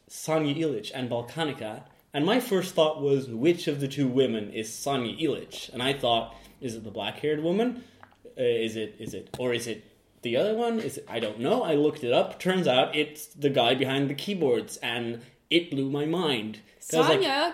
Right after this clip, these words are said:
Speaker 2: can
Speaker 1: him? He gets, he gets a credit for writing the song.
Speaker 2: Yes.
Speaker 1: Even though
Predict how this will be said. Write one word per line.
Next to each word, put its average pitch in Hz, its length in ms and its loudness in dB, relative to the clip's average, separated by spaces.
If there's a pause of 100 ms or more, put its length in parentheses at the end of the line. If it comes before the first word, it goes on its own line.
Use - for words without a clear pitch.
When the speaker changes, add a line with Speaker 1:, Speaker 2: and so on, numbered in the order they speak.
(140)
Speaker 2:
can - 160 4
Speaker 1:
him? 269 380 6 (340)
He 208 380 -2
gets, - 640 2 (200)
he - 380 -2
gets 226 300 8
a 151 60 6
credit 185 760 4
for 135 280 2
writing 131 500 4
the 101 100 -6
song. 95 540 -6 (280)
Speaker 2:
Yes. 190 500 0
Speaker 1:
Even 190 340 2
though 131 480 4